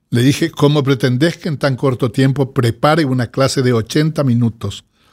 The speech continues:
sobre un tema tan complejo como el Renacimiento? Imposible". Y Chocho, que no aceptaba un no como respuesta,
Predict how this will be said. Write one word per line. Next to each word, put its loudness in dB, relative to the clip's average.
sobre 4
un 0
tema -2
tan 0
complejo -2
como -4
el -4
Renacimiento? -2
Imposible". 0
Y 0
Chocho, 0
que 0
no 2
aceptaba 2
un 0
no 2
como 0
respuesta, -2